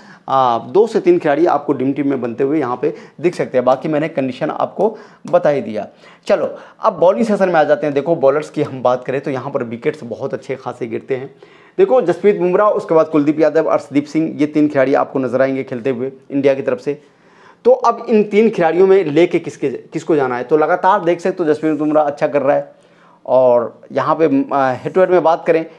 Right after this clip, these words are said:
तो दो मैच खेला हुआ है, एक विकेट लिया हुआ है। और वेन्यू पे बात करें, एक मैच में तीन विकेट लिया हुआ है, इंपॉर्टेंट रहेगा, इस मैच में विकेट लेता हुआ दिखेगा। कुलदीप यादव को तो हर हाल में लेके जाना है।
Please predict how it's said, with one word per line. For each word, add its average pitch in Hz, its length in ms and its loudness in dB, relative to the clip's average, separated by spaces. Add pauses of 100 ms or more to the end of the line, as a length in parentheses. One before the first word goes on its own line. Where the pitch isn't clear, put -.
(140)
तो 147 60 -10
दो 139 140 0
मैच 170 200 0
खेला 165 180 2
हुआ 170 160 2
है, 156 60 -2
एक 147 120 -2
विकेट 131 260 -2
लिया 143 140 2
हुआ 143 160 2
है। 147 100 -8 (300)
और 127 80 -6
वेन्यू 160 200 2
पे 180 100 4
बात 165 260 0
करें, 175 140 2
एक 165 200 -6
मैच 156 220 -2
में 156 100 -2
तीन 139 180 -2
विकेट 135 240 -2
लिया 139 180 -2
हुआ 139 100 2
है, 139 120 -4
इंपॉर्टेंट 139 460 2
रहेगा, 135 300 4
इस - 160 -10
मैच 135 220 -2
में 143 140 -2
विकेट 127 240 -2
लेता 131 200 0
हुआ 131 120 4
दिखेगा। 127 340 -6
कुलदीप 170 400 -4
यादव 170 240 2
को 175 80 -2
तो 156 100 0
हर 127 160 0
हाल 135 200 2
में 131 100 -2
लेके 123 200 -4
जाना 120 180 -2
है। 120 120 -12